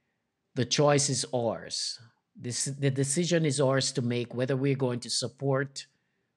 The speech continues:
what's right or continue to support what's wrong. Keeping in mind that still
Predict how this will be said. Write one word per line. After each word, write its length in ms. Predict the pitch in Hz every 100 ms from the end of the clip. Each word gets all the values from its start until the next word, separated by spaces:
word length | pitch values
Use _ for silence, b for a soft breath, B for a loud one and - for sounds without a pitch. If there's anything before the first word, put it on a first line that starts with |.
| _
what's 360 | 113 123 139 -
right 680 | 123 127 143 196 - - - _ _ _ _ _ -
or 140 | 117
continue 520 | 120 127 131 156 156
to 120 | 143 139
support 480 | 139 - 123 117
what's 380 | 110 107 107 -
wrong. 380 | 113 113 101 - _ _ _ _ _ _ _ _ _ _ _ _ _ _ _ _ _ -
Keeping 340 | 214 254 277
in 160 | 208 156
mind 520 | 123 107 98 95 - _ _ _ _ _ _ _ _ _ _ _
that 240 | - 135 139
still 580 | - - 202 123 78